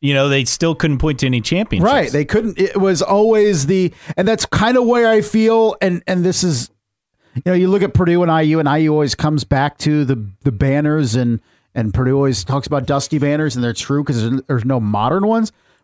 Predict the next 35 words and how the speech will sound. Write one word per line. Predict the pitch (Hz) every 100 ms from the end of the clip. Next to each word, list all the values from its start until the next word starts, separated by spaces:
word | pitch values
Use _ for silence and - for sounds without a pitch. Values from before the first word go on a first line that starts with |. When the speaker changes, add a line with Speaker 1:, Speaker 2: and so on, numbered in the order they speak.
| _ -
Speaker 2:
But | 160 -
Ohio | 160 131 165 185 185
State | 156 190 175
had | 139 143 185 151
that, | 123 101
right? | 127 139 156
They | 139
could | 135
always | 135 160
point | 131 - 160
to | 156
national | 151 156 - 147
titles, | 143 156 143 107
two | - 185
of | 160
them, | 120 110 98 - _ _ _ _
uh, | 135 127 127
in | 151
recent | 139 147 135 131
years. | 127 123 107 98 - _ _ _
And | 131
Michigan | 131 151 180 156
just | 151 110 107
didn't | - 170 156 -
have | 131 156 151
anything, | 131 113 104 92 - _
and, | 127 123
and | - 147
there |
was | 156 147
never | 139 160 170 175
any | 175 160
comeback | 113 170 160 131 101
for | - 110
it. | 95